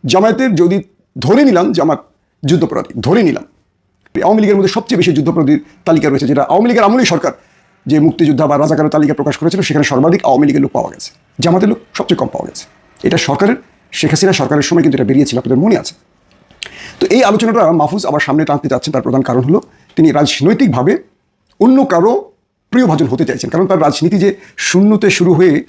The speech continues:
শূন্যতেই শেষ হয়ে যাচ্ছে, এটা তিনি বুঝতে পারছেন। আমি জামাত ইস্যুতে যাবো না, আমার ইস্যুটা জামাত ইস্যুতে না। জামাতকে তিনি গালাগাল দিতে পারেন, জামাতকে তো সবাই গালাগাল দেয় নিজেদের স্বার্থ অনুযায়ী, কখনো আওয়ামী লীগ দিয়েছে, কখনো বিএনপি দিয়েছে,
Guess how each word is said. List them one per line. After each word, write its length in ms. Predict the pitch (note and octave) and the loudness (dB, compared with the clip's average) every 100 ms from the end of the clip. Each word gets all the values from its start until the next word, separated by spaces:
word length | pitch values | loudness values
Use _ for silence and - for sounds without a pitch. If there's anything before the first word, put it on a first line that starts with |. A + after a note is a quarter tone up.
| - | -10
শূন্যতেই 380 | - F#3 F#3+ E3+ | -4 -2 0 -2
শেষ 260 | D3+ C#3 | -4 -4
হয়ে 100 | C#3+ | -2
যাচ্ছে, 220 | C3+ C3+ A#2+ | -2 -2 -2
এটা 80 | |
তিনি 140 | D3 B2 | -2 -2
বুঝতে 300 | C3 - - | -2 -4 -6
পারছেন। 260 | - - - _ - - - | -8 -8 -12 _ -20 -12 -2
আমি 160 | G3+ | 0
জামাত 240 | F#3+ F3+ E3+ | 2 2 0
ইস্যুতে 200 | F3 E3+ | 0 0
যাবো 180 | C3+ | 0
না, 60 | F3 | 0
আমার 120 | E3 | 0
ইস্যুটা 200 | D3 E3 | -2 -4
জামাত 260 | B2 D#3 D#3 | -2 -2 -2
ইস্যুতে 340 | C3 C3+ - | -4 -6 -2
না। 200 | A#2+ B2+ G2+ | -2 -2 -2
জামাতকে 260 | F4 F#4+ | -2 0
তিনি 140 | D4+ - | 0 2
গালাগাল 260 | C#3+ C3 | 2 2
দিতে 160 | C3 B2 | 0 0
পারেন, 220 | A#2 C3 - - - - | -2 -4 -8 -20 -20 -6
জামাতকে 280 | C#3 - - | -2 0 0
তো 40 | |
সবাই 220 | G3 C3 | 0 0
গালাগাল 260 | C3 B2+ B2 | 0 0 0
দেয় 140 | C#3+ | -2
নিজেদের 260 | B2 A#2 B2+ | -2 -2 -4
স্বার্থ 260 | - G#2 C3+ | -4 -4 -2
অনুযায়ী, 220 | A#2+ B2 | 0 0
কখনো 220 | B2+ B2 | 0 0
আওয়ামী 180 | B2+ A#2+ | 2 0
লীগ 80 | A#2 | 0
দিয়েছে, 220 | C3 C3 | -2 -2
কখনো 220 | A2+ B2 | 0 0
বিএনপি 260 | A#2+ A#2+ A2+ | 2 0 0
দিয়েছে, 260 | B2+ - | -2 -2